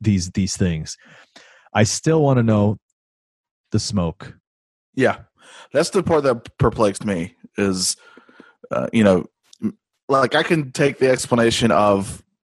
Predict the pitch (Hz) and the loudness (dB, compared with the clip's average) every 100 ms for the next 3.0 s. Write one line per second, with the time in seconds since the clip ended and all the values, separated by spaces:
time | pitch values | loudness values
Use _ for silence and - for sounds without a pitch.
0 | - 92 90 95 92 117 110 95 90 90 | -2 -2 0 -2 0 2 2 2 2 0
1 | - 80 104 101 113 120 123 - _ _ | -4 -2 -2 0 0 2 0 0 _ _
2 | - 117 110 120 104 - 101 95 92 | -14 -8 -4 -6 -8 -8 -4 -4 -4